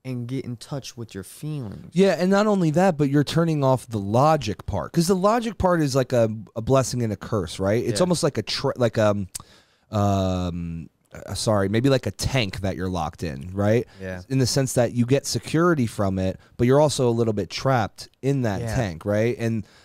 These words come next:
Speaker 2: uh, so you're like, "Oh yeah, cool, I can think of all these things and they seem logical to me," but life's a little bit more spontaneous and creative than that. And sometimes you need to be in that meditative space to
Speaker 1: Yeah.
Speaker 2: get rid of the logical mind.
Speaker 1: You have to sometimes.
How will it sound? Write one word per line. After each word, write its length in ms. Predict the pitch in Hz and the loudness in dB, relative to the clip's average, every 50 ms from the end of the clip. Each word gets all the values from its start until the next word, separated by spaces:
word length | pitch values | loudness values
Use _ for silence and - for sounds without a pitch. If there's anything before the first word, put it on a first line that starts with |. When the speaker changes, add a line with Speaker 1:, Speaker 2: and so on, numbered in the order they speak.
| _ _ _ _ - - - | _ _ _ _ -18 -8 -2
Speaker 2:
uh, 440 | 110 110 107 104 104 101 101 101 95 | 0 2 2 2 2 2 2 0 -2
so 200 | - - - 135 | -2 0 0 2
you're 240 | 123 120 123 127 123 | 2 4 2 2 4
like, 220 | 123 117 113 - - | 4 2 0 0 0
"Oh 140 | 156 175 156 | 0 2 2
yeah, 180 | 156 170 160 131 | 4 2 2 2
cool, 200 | - - 160 147 | 0 0 0 0
I 80 | 123 | 0
can 120 | - 135 120 | 0 -2 -4
think 220 | - - 156 139 | -4 -4 -2 -2
of 100 | 143 123 | -2 -2
all 100 | 131 131 | -2 -2
these 240 | 117 123 120 113 - | -2 -2 -4 -4 -2
things 260 | - 135 131 127 110 | -4 -2 -2 -4 -4
and 120 | 120 113 | -4 -2
they 140 | 110 107 107 107 110 | 0 0 0 0 -2
seem 220 | - - 147 131 | -6 -6 -4 -4
logical 400 | 123 123 123 127 123 127 120 113 101 | -2 -2 -2 -2 -2 -4 -6 -6 -6
to 100 | - 117 | -6 -6
me," 120 | 113 113 | -4 -4
but 240 | 110 110 110 - 87 - - _ _ _ _ _ _ _ | -2 -2 -2 -4 -4 -8 -18 _ _ _ _ _ _ _
life's 300 | 127 151 175 185 - - | -2 0 0 0 0 0
a 40 | 170 | 0
little 220 | 160 160 156 151 | 2 2 2 2
bit 160 | 143 143 135 | 2 2 0
more 400 | 131 131 127 127 123 120 120 120 113 | 0 2 0 2 2 0 -2 -2 -6
spontaneous 760 | - - - 131 127 123 113 - 131 127 127 123 117 107 - | -8 -8 -4 -2 -2 -2 -2 -2 -2 0 0 -2 -2 -4 -6
and 80 | 113 104 | -8 -8
creative 500 | - - 110 110 131 139 131 117 101 - | -6 -2 -2 0 0 0 0 -2 -4 -4
than 140 | - 92 92 | -8 -8 -8
that. 240 | 90 85 80 76 - | -6 -8 -8 -10 -12
And 100 | - 98 | -12 -10
sometimes 340 | - - 110 107 120 110 107 107 | -8 -8 -6 -4 -4 -4 -4 -4
you 60 | 110 | -4
need 200 | 113 123 127 120 | -2 -2 -4 -4
to 120 | - 117 104 | -4 -4 -6
be 340 | 92 87 92 104 120 113 113 | -6 -8 -6 -4 -2 0 0
in 60 | 107 104 | 0 -2
that 120 | 107 95 98 | -2 -4 -2
meditative 480 | 110 113 110 107 - - 107 104 98 - | -2 -2 -2 -2 -2 -4 -4 -4 -4 -6
space 380 | - - 123 123 120 110 - 123 | -4 -4 -2 -2 -2 -4 -6 -6
to 60 | 120 | -4
Speaker 1:
Yeah. 140 | 117 104 95 90 _ _ _ _ _ _ _ _ | -4 -4 -4 -6 _ _ _ _ _ _ _ _
Speaker 2:
get 180 | - 139 131 - | -2 -2 -2 -2
rid 240 | 110 110 131 135 131 | 0 2 2 4 2
of 140 | 127 117 110 | 2 0 0
the 100 | 117 117 | 0 0
logical 520 | 110 107 107 107 104 95 98 - - 87 80 | 2 2 2 0 0 -2 -4 -8 -8 -10 -10
mind. 380 | 76 67 53 52 58 - - _ _ _ _ _ _ 113 _ | -10 -12 -14 -16 -18 -20 -20 _ _ _ _ _ _ -20 _
Speaker 1:
You 180 | - 143 147 135 | -8 -6 -4 -4
have 400 | 127 123 123 123 139 143 - - | -4 -4 -4 -4 -6 -6 -8 -12
to 260 | - - 90 82 78 - | -14 -12 -12 -12 -12 -12
sometimes. 800 | - - 95 87 87 - 90 85 80 69 85 - - - - | -12 -12 -12 -12 -12 -12 -14 -14 -14 -16 -16 -18 -20 -20 -20